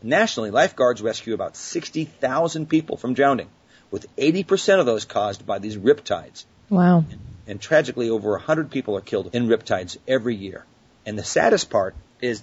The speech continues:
Speaker 1: they're really pretty easy to identify, and they're really pretty easy to get out of if you know what you're doing.
Speaker 2: So what exactly is a riptide? Where does it come from?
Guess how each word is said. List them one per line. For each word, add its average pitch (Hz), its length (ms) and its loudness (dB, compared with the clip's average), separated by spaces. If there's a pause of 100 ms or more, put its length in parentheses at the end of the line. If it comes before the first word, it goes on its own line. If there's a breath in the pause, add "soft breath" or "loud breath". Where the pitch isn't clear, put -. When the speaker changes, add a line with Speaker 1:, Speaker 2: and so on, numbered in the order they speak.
(120)
Speaker 1:
they're 127 160 0
really 180 320 2
pretty 160 320 2 (140)
easy 170 260 0
to 120 220 2
identify, 101 560 -2 (260 soft breath)
and 123 140 -4
they're 120 100 -2
really 170 400 2
pretty 135 440 -2
easy 117 200 -4
to 107 100 -8
get 113 200 -4
out 151 240 4
of 101 200 -4 (120)
if 117 240 -4
you 101 100 -6
know 117 300 2
what 156 240 0
you're 156 80 2
doing. 147 340 2 (200 soft breath)
Speaker 2:
So 285 200 4
what 320 180 4
exactly 254 680 -4
is 214 220 -6
a 208 40 -8
riptide? 180 580 -6
Where 180 100 -8
does 165 120 -14
it - 100 -20
come 190 200 -6
from? 180 560 0